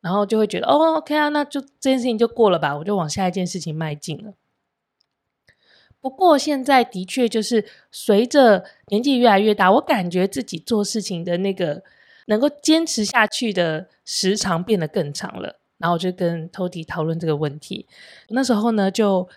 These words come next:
自己讲着讲着呢，就发明了一个歪理哦。我就说，会不会是因为啊，随着我每一年在长大，就是每一年的分量都在减少，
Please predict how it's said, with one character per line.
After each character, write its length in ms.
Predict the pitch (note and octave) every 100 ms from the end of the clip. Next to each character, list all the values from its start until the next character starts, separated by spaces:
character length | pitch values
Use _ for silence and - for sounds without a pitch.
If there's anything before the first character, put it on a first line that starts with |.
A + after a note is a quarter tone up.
| _
自 140 | - C4
己 180 | G3+
讲 300 | F3+ - D#3
着 60 | F#3
讲 240 | G3 D#3
着 80 | D#3
呢， 200 | D#3+ D#3+
就 240 | E3 G#3+ G#3
发 360 | - A#3+ A#3
明 180 | A#3 E3+
了 100 | E3
一 40 |
个 100 | F3+
歪 220 | F3 F3+ E3+
理 280 | E3+ E3+ -
哦。 160 | - _ _ _ _
我 100 | G3
就 100 | B3+
说， 460 | E4+ - C#4+ D4 C#4+ _ _ _ _ _ _ _ _ _
会 120 | - F#4+
不 100 | C4+
会 140 | B3+
是 160 | B3 B3+
因 260 | A3+ A3+
为 200 | A3 G3
啊， 320 | E3+ D#3 E3+ - _ -
随 240 | A3+ B3
着 120 | D#4
我 140 | A#3 G3+
每 200 | G3+ E3
一 180 | A3
年 260 | A#3 F3+ E3
在 100 | F3
长 380 | E3+ - - F#3 -
大， 240 | - - _ _ _ _ -
就 100 | B3+
是 440 | B3+ A3+ F#3 F#3 _ -
每 180 | G3
一 100 | C#4
年 240 | E4 B3 F3
的 100 | F#3
分 320 | F#3 A#3 G3
量 220 | G3+ F3
都 100 | F3+
在 160 | F#3 F3+
减 380 | - F3 C#3+ F#3+
少， 360 | - - -